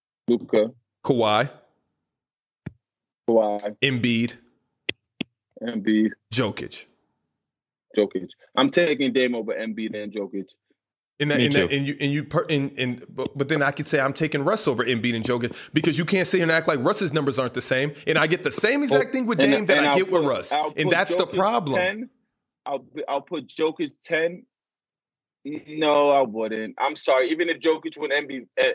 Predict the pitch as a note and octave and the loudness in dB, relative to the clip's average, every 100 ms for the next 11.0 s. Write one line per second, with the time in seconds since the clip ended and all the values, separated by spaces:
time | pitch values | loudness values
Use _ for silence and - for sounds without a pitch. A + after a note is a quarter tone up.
0 | - C3 B2 B2 - C#3+ D#3 - - - | 0 -2 -4 -10 -4 -4 -6 -14 -20 0
1 | D3 - G3 F#3 D#3+ E3 C#3+ - A#3 G#3+ | 0 2 2 2 2 2 0 -4 -4 -4
2 | F#3 G3+ G3 F#3+ D#3+ F3+ F3 F3+ F3+ E3 | -2 -2 0 -4 -2 -2 0 -2 -2 -12
3 | F3 - - F3+ D#3+ D#3+ D3 - _ C#3+ | -12 -12 -12 -10 -6 -4 -4 -6 _ -2
4 | D#3+ D#3+ D3+ D#3 D#3 D#3 D#3+ D3+ D3+ D3 | 0 0 2 0 0 0 0 2 0 2
5 | D3 D3 D3 C3+ D#3+ D3 D3 _ _ - | 0 2 2 2 2 2 0 _ _ 2
6 | C#3 A#2 A#2 C3 A#2+ D3 C#3 B2 D#3 D3+ | 4 2 0 0 0 0 0 0 2 2
7 | D3 C#3+ C#3+ D#3+ - C#3+ B2+ A#2 - - | 0 -2 -4 -4 -2 0 0 -2 -8 -18
8 | - E3+ C#3 C3 C3+ A2 _ _ _ C3+ | 0 2 4 4 2 0 _ _ _ 2
9 | D3 C#3+ F3 G#2 G#2 D#3+ D3 C#3+ C#3+ - | 2 -2 -8 -8 -6 -4 0 2 2 0
10 | D#3+ - E3 D3+ D#3 - F3+ - D#3+ D#3 | -4 -8 -4 -4 -4 -2 -2 0 -2 -2